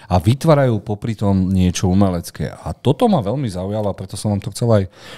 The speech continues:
odporúčať, lebo on je veľmi charizmatický, nielen herec, ale aj osoba a človek.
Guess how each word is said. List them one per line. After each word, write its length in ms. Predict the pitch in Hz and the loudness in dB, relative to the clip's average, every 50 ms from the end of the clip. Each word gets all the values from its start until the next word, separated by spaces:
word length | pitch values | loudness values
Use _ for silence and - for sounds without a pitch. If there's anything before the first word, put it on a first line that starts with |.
| - - | -8 0
odporúčať, 580 | - 101 98 - - 117 113 117 - - 117 98 | 2 2 2 2 0 -4 -4 -4 -4 -4 -2 0
lebo 220 | 98 98 95 101 | 0 2 2 4
on 100 | 98 107 | 4 4
je 100 | 107 95 | 6 6
veľmi 240 | 98 101 107 104 101 | 6 6 4 4 2
charizmatický, 840 | - - 107 107 110 101 101 107 104 98 - 101 - - - 110 101 95 92 82 - - | 2 2 2 2 0 -2 -4 -4 -4 -4 -6 -10 -12 -8 -4 -2 0 0 -2 -4 -6 -12
nielen 400 | 208 123 101 101 95 104 107 107 | -12 -6 -2 0 2 4 4 4
herec, 320 | 98 95 101 101 107 101 - | 4 4 4 2 2 0 -2
ale 220 | - 98 98 98 95 | -4 -4 -2 0 0
aj 80 | 95 | -2
osoba 320 | 101 95 - - 101 98 101 | -2 -2 -2 -2 2 2 2
a 100 | 101 - | 2 2
človek. 380 | - - 92 92 107 - - | 0 -2 0 2 0 0 -2